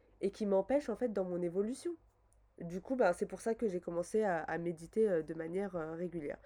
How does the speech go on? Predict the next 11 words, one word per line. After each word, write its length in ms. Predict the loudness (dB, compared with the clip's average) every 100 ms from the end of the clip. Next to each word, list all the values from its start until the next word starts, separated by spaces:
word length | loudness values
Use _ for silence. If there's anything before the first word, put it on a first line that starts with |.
| -20 -20
C'était 180 | -6 -2
vraiment 380 | 0 2 2 0
pour, 260 | -2 0 2
euh, 100 | 2
reprendre 540 | 0 -2 -2 0 0
le 100 | 0
contact, 480 | -4 -4 -2 -4 -8 -14 -8
le 100 | -8
contact, 440 | -8 -14 -16 -12
le 140 | -8 -8
contrôle 840 | -4 -2 -2 -6 2 6 6 2